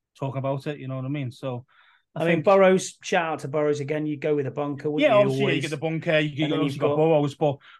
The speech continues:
Speaker 1: but obviously we all know he's, he's more international than, say,
Speaker 2: Yeah, he's, he's an
Speaker 1: designed
Speaker 2: international
Speaker 1: for
Speaker 2: superstar, isn't he? <laughs>
Speaker 1: Yeah, yeah. More, more than talking about kind of, you know, just, just purely from U K version, U K based stuff,
Speaker 2: Yeah.
Speaker 1: you know. But,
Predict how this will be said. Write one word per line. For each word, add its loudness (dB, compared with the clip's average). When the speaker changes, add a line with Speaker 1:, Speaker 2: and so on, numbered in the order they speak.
Speaker 1:
but 0
obviously -2
we 0
all 2
know 2
he's, -2
he's -8
more 0
international -6
than, -4
say, -6
Speaker 2:
Yeah, 0
he's, -12
he's -8
an 2
Speaker 1:
designed 2
Speaker 2:
international -2
Speaker 1:
for 4
Speaker 2:
superstar, 0
isn't -4
he? -16
<laughs> -20
Speaker 1:
Yeah, 4
yeah. 0
More, 2
more 2
than 0
talking -2
about 0
kind -6
of, -10
you -6
know, -2
just, -8
just -18
purely -2
from -6
U -4
K -6
version, -6
U -10
K -10
based -8
stuff, -12
Speaker 2:
Yeah. -12
Speaker 1:
you -10
know. -12
But, -8